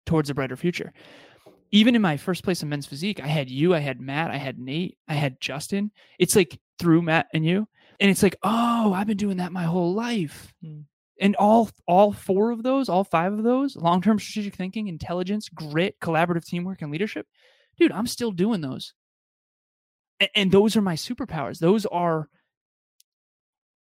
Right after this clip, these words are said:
Speaker 1: and, and, and what I want for the listeners to understand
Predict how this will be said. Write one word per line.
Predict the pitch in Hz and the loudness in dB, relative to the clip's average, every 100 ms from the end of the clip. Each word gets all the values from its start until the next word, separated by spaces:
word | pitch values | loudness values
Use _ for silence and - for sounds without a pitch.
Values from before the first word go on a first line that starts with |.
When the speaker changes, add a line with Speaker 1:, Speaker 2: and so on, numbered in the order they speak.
| _ _ _ - | _ _ _ -2
Speaker 1:
and, | 180 - | 0 0
and, | 180 170 165 | 0 -2 -2
and | 156 156 - | -4 -6 0
what | 160 | 2
I | 156 | 2
want | 165 196 - | 2 -2 -4
for | 165 | -6
the | |
listeners | 143 202 - 165 - | -4 -4 -4 -6 -6
to | |
understand | 147 139 135 - 175 135 69 | -8 -8 -10 -6 -6 -6 -10